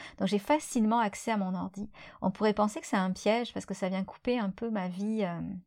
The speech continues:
euh, ma, ma vie personnelle à certains moments. Euh, quand je sens que ça, je tombe dans le piège, ce piège-là, ben, je l'éteins tout simplement. Donc, euh, je sais quand même pas mal me surveiller, mais avec les années, j'ai compris ma façon de fonctionner.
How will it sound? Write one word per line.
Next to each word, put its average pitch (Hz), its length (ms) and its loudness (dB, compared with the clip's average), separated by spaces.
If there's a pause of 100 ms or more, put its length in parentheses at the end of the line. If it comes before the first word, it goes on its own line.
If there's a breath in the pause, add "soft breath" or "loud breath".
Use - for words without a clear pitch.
(840)
euh, 220 280 -4 (140)
ma, 175 160 0
ma 170 200 2
vie 196 160 0
personnelle 196 500 2
à 196 60 0
certains 190 320 -2
moments. 190 420 0 (460 loud breath)
Euh, 185 340 6 (120)
quand 294 160 4
je 294 120 2
sens 262 180 2
que - 80 -2
ça, 196 140 0
je 202 100 2
tombe 233 240 2
dans 196 140 2
le 180 100 0
piège, 185 440 -2
ce - 180 -2
piège-là, 202 540 4
ben, 208 120 6
je 185 100 0
l'éteins 202 300 2
tout - 100 -10
simplement. 190 580 -2 (500 loud breath)
Donc, 185 320 2
euh, 175 340 0 (420)
je 180 140 -4
sais 196 200 0
quand 196 100 2
même 202 100 4
pas 196 140 2
mal 214 160 2
me 196 100 2
surveiller, 190 640 -2 (300 loud breath)
mais 233 440 6
avec 208 280 4
les 220 160 2
années, 208 240 4
j'ai 190 120 -2
compris 226 600 -4
ma 196 100 2
façon 196 320 -2
de 220 60 -4
fonctionner. 190 500 -6